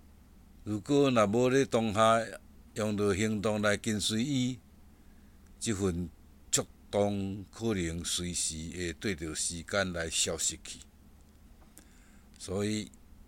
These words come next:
耶稣回答伊讲：“任凭死人去埋葬家己的死人吧。”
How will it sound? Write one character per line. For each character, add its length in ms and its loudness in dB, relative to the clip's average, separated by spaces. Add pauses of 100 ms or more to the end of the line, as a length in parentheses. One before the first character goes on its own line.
(140)
耶 180 -6
稣 480 -2
回 160 -4
答 140 -8
伊 140 -6
讲 400 -2 (1600)
：“任 260 -2
凭 340 0
死 240 4
人 400 2
去 260 0
埋 240 4
葬 400 -4
家 220 -2
己 220 -4
的 40 -4
死 300 0
人 260 -6
吧。” 320 -12